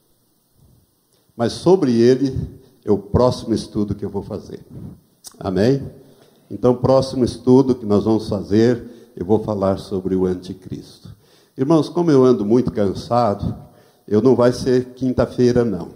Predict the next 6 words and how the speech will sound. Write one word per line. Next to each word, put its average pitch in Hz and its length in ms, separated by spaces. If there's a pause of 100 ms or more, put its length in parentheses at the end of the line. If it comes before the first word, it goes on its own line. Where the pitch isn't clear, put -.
(120)
tá? 104 300 (560)
Quinta-feira 110 840 (340)
vai 87 240
ser 92 220
outra 120 280
pregação, 107 840